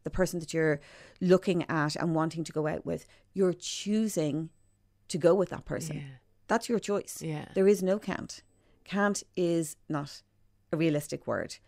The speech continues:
Speaker 1: It's a choice.
Speaker 2: Uh, so let's say I come in, because I'm, I'm sure a lot of people even could resonate with that, just one example that you've given.
Speaker 1: Mm-hmm.
Speaker 2: People come in, they sit down, you talk through in a therapy style environment, is
Speaker 1: Yes.
Speaker 2: it?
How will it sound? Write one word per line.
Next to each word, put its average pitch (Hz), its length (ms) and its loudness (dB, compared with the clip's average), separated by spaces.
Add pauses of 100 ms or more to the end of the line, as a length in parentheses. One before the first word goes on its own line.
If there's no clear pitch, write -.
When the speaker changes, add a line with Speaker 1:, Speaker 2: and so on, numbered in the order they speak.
(180)
Speaker 1:
It's - 160 -6
a - 40 -10
choice. - 600 -8
Speaker 2:
Uh, - 40 -2
so - 140 0
let's 214 220 0
say 185 140 2
I 165 100 2
come 180 180 0
in, 147 160 0
because 143 240 0
I'm, 147 180 0
I'm 151 120 -2
sure 151 180 -4
a 151 40 0
lot 151 120 2
of 139 60 -10
people 156 240 -2
even 151 160 -4
could 156 120 -2
resonate 165 380 4
with 151 100 -2
that, 165 200 6
just 170 180 2
one 190 240 6
example 170 420 4
that 143 100 4
you've 143 120 2
given. 151 260 2
Speaker 1:
Mm-hmm. - 360 -16
Speaker 2:
People 220 200 0
come 208 140 0
in, 160 320 -2
they 156 80 -2
sit 185 220 -2
down, 151 260 -2
you 160 160 -4
talk 214 300 -2
through 175 280 0
in 151 120 -2
a 156 40 -4
therapy 151 380 -4
style 139 320 -2
environment, 131 460 -4
is 269 40 6
Speaker 1:
Yes. 175 100 4
Speaker 2:
it? 185 160 -2